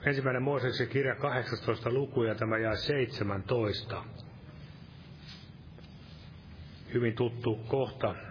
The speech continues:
Muistaakseni tässä Osmokin otti tämän kohdan sieltä Aamoksen kirjasta vähän niin kuin vertaiskohta, niin tässä sanotaan näin, kahdeksastoista luku ja seitsemäntoista. "Ja Herra sanoi,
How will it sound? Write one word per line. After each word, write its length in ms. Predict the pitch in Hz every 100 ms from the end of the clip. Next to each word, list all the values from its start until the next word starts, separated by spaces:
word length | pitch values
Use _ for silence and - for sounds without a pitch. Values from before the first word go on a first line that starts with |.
| - -
Muistaakseni 480 | 131 117 127 101 113
tässä 280 | 120 113 127
Osmokin 480 | 127 120 113 113 113
otti 220 | 113 117
tämän 240 | 117 113 - - - - - - - - -
kohdan 340 | - 123 120 113
sieltä 240 | 113 120
Aamoksen 460 | 127 131 110 - 110
kirjasta 600 | 117 147 127 107 - 107
vähän 160 | 107
niin 100 | 107
kuin 140 | 110 110 - - - - - - - - - 123
vertaiskohta, 920 | 123 117 110 104 - 131 117 - 110
niin 180 | 107 101
tässä 160 | 104
sanotaan 360 | 120 113 120 117
näin, 260 | 120 117 117
kahdeksastoista 680 | - 123 123 - - 113 -
luku 220 | 117 117
ja 100 | 120
seitsemäntoista. 1040 | 113 123 123 113 110 107 120 113 107 - 101 - - - - - 110
"Ja 60 |
Herra 260 | 123 135 120
sanoi, 440 | 139 139 127 113